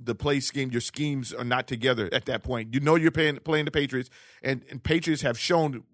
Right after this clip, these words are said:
with their above average defense that they have a problem with,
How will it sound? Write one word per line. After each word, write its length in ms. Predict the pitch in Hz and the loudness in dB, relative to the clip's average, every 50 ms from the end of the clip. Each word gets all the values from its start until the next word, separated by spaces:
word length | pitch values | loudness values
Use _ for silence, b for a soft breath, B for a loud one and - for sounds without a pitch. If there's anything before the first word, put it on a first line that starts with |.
| _ - | _ -6
with 220 | 139 123 147 147 | -2 -2 0 2
their 280 | - - 165 156 - - _ _ _ _ _ _ - | 4 4 4 4 2 -2 _ _ _ _ _ _ 0
above 400 | 131 123 107 104 143 160 151 - - | 0 2 6 6 6 6 6 4 2
average 360 | 131 139 147 143 135 110 110 | 2 2 2 2 -2 -6 -6
defense 400 | 107 147 151 131 - 127 120 117 | -4 -2 -2 -2 -2 -2 -2 -2
that 140 | - 120 - | -2 -2 0
they 100 | - 139 | 2 2
have 140 | 135 131 127 | 2 2 0
a 60 | 123 | 0
problem 380 | - - 143 143 131 123 123 120 | 0 2 2 2 2 0 0 -2
with, 200 | 117 117 - | -2 -2 -4